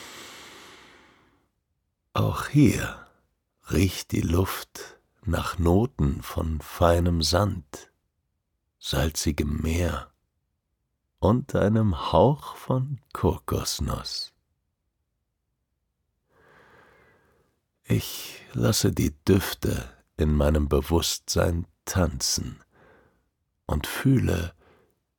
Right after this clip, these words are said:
wie sich meine Muskeln entspannen. Die Temperatur ist unheimlich angenehm. Es ist noch warm genug, um im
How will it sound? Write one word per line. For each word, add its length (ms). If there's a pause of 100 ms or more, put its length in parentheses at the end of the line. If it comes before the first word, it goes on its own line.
wie 200
sich 320
meine 220
Muskeln 720
entspannen. 960 (2250)
Die 120
Temperatur 1160 (1000)
ist 360
unheimlich 920
angenehm. 880 (1900)
Es 240
ist 240
noch 280
warm 340
genug, 720
um 200
im 200